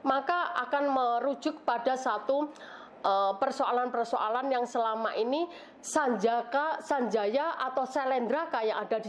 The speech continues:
Jawa Tengah. Tapi dengan adanya temuan prasasti tersebut, maka boleh dikatakan penguasa pribumi yang ada di Jawa Tengah adalah Sanjaya. Dan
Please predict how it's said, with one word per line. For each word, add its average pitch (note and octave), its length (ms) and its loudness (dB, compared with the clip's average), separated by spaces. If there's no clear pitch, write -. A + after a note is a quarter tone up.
Jawa G3 400 2
Tengah. E3+ 320 0
Tapi C4 320 2
dengan A#3 320 2
adanya A#3 400 0
temuan A#3 320 0
prasasti A3+ 560 0
tersebut, A3+ 560 -2
maka D4+ 840 0
boleh A#3+ 260 2
dikatakan A#3 880 -2
penguasa D4 920 0
pribumi C#4 640 2
yang B3 160 0
ada B3 320 0
di A3+ 160 -4
Jawa G#3+ 240 2
Tengah A#3+ 400 0
adalah G#3 240 2
Sanjaya. F#3+ 880 0
Dan A#3+ 160 4